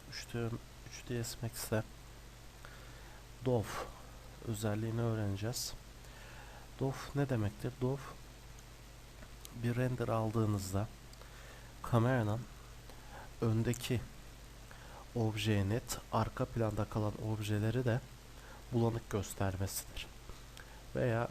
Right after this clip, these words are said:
öndeki obje bulanık, arkadaki objeler net olacak şekilde bulanık veya net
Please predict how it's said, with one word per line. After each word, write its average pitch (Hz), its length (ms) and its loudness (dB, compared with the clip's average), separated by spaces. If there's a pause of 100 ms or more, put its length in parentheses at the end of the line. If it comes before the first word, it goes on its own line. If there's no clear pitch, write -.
öndeki 120 520 2
obje 101 500 4 (760)
bulanık, 117 300 4 (140)
arkadaki 110 560 2
objeler 104 480 4 (180)
net - 360 4 (1400)
olacak 113 420 4
şekilde 104 540 0 (2250)
bulanık 120 400 4
veya 117 180 4
net 120 200 4